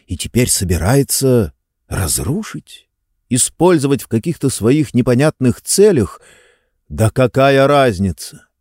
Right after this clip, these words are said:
Он бессовестно убил ее и ограбил не хуже разбойника с большой дороги.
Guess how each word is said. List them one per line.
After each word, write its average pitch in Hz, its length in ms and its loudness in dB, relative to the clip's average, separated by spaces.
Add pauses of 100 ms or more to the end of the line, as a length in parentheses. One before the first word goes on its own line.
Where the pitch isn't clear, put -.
Он 123 240 0
бессовестно 131 960 0
убил 135 400 2
ее 123 320 2
и 120 80 4
ограбил 110 720 2
не 92 140 0
хуже 98 360 0
разбойника 85 720 0
с 67 80 -10
большой 82 420 -6
дороги. 87 540 -4